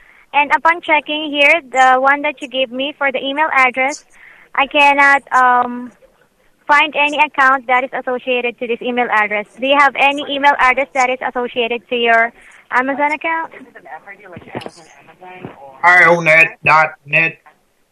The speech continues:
Speaker 2: dot com slash email.
Speaker 1: Do you have any order number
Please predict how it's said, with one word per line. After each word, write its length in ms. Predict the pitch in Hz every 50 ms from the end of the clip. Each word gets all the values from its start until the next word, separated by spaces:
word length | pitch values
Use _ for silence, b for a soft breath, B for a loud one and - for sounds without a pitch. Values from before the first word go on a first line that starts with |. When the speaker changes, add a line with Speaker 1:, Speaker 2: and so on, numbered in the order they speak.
| _ -
Speaker 2:
dot 340 | 135 151 160 156 - - -
com 420 | - 143 156 160 156 151 151 139
slash 600 | 131 - - 151 151 151 147 139 131 135 - - _ -
email. 720 | 160 160 160 156 156 151 156 160 160 156 147 139 135 _ _ 240 240 226 _ 240 - 160 _ _ _ _ _ _ _ _ _ _ _ _ 240 214 233 _ _ _ _ _ _ _ _ _ _ _ _ _ _ _ _ _ _ _ 202 _ _ _ 220 214 - _ _ _ 311 302 285 269 262 254 247 247 _ 285 349 _ _ 247 240 _ _ _ _ _ _ _ - - - - - _ _ _ - - _ _ _ _ _ _ _ _ _ _ _ _ _ _ -
Speaker 1:
Do 80 | 269 320
you 80 | 330 349
have 160 | 370 370 339
any 240 | 349 339 339 339 269
order 320 | 285 302 311 311 320 320
number 340 | 311 320 311 302 277 311 339